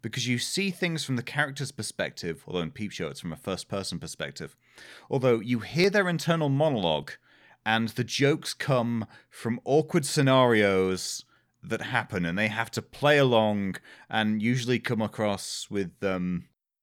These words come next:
more and more ridiculous excuses, et cetera. It has that vibe, but it has zero cynicism.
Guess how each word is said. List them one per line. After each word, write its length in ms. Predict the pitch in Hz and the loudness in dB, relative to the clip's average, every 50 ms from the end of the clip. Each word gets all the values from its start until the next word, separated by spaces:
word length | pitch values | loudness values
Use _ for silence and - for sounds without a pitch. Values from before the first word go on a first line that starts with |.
| _ _ _ _ _ _ _ _ _ - | _ _ _ _ _ _ _ _ _ -4
more 320 | 104 113 123 127 135 135 131 | 0 2 4 6 6 6 6
and 160 | 127 127 117 | 4 4 4
more 280 | 110 110 110 113 117 | 2 4 2 2 0
ridiculous 1120 | 95 90 104 95 - _ _ _ - 117 - - - 127 117 107 104 98 - - - - - - | 0 -2 -2 -4 -4 _ _ _ -4 -4 -2 -2 0 2 2 4 2 2 0 -2 -2 -4 -4 -6
excuses, 640 | 80 - - - - - 143 135 120 - 104 92 | -6 -6 -6 -6 -2 0 0 0 0 -2 -4 -4
et 140 | 87 85 - | -4 -6 -6
cetera. 480 | - - 95 87 - - 90 80 76 - _ _ - - - - | -4 -4 -4 -4 -4 -6 -6 -8 -8 -10 _ _ -20 -20 -12 -8
It 80 | - | -6
has 240 | - 147 170 147 110 | -2 0 0 0 2
that 220 | 117 147 160 - 151 | 2 0 0 0 -2
vibe, 540 | 135 - 117 110 117 135 170 190 202 170 - - - _ _ _ _ _ _ _ _ _ | -2 0 0 2 2 0 0 -2 -4 -6 -10 -14 -20 _ _ _ _ _ _ _ _ _
but 320 | - 165 165 - - - - - | 2 2 2 2 -2 -6 -8 -6
it 140 | - 117 | -8 -6
has 380 | - 131 135 139 123 107 - - - - - | -2 0 0 0 0 -2 -6 -10 -10 -10 -8
zero 640 | 107 98 92 92 - - 143 139 139 139 139 135 131 | -6 -6 -4 -2 0 4 6 6 8 8 8 6 6
cynicism. 800 | 117 - - 135 123 110 - - 107 95 78 76 78 76 69 - | 4 2 2 2 2 2 0 0 -2 -2 -2 -4 -6 -6 -8 -10